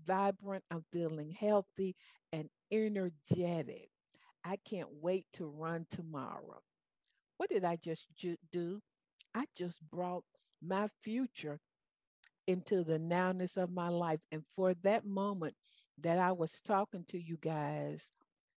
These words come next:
you were in that moment with me. Scripting is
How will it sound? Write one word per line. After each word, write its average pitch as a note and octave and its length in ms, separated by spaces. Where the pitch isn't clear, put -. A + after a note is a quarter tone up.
you B3 180
were C4+ 180
in A#3 180
that A3+ 200
moment A#3 460
with B3+ 140
me. - 280
Scripting A3 600
is F3+ 220